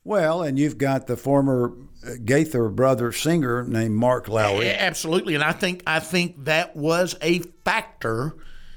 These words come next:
Speaker 2: among evangelicals who watched the Gaithers. I, I think that was certainly a factor. I mean, this is a state that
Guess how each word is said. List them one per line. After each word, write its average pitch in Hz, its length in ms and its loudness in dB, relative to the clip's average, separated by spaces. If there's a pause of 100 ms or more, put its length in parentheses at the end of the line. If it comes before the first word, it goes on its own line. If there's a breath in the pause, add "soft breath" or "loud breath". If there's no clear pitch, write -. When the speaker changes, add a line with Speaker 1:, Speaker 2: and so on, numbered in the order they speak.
(320 soft breath)
Speaker 2:
among 165 340 0
evangelicals 151 1000 -2
who 151 100 0
watched 151 400 0
the 123 60 -10
Gaithers. 135 640 -2
I, 135 240 0
I - 20 0
think 190 220 -4
that 151 120 0
was 120 120 -6
certainly 165 400 0
a 113 40 -2
factor. 117 380 -2
I 117 60 2
mean, 127 180 -2
this 135 180 -4
is 156 140 -6
a 170 80 -4
state 147 380 0
that 156 240 -2